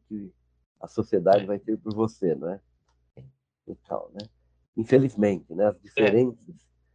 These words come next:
Speaker 1: salariais são brutais aqui no nosso país e a desigualdade é muito grande e, claro, acho que todos têm o direito de querer ficar no topo da pirâmide, né?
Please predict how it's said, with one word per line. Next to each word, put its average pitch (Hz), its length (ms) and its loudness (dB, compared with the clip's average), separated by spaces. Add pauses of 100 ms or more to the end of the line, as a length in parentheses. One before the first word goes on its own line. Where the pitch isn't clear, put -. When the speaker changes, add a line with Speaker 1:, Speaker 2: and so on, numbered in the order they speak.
(160)
Speaker 1:
salariais 101 720 4
são 123 160 -4
brutais 113 720 0
aqui 85 220 -16
no 92 100 -6
nosso 90 340 -8
país 101 460 -4 (1200)
e 101 300 2
a 92 60 2
desigualdade 98 880 0
é - 20 -4
muito 104 380 -10
grande 110 500 0 (220)
e, 110 140 -6
claro, 101 600 2 (220)
acho 82 200 -18
que - 120 -20 (400)
todos 110 340 2
têm 123 220 -4
o 120 40 -4
direito 98 460 -4
de 120 80 -18
querer 113 340 -2
ficar 117 200 -6
no 143 100 -6
topo - 340 -2
da - 100 -8
pirâmide, 107 480 -2 (800)
né? 107 160 -2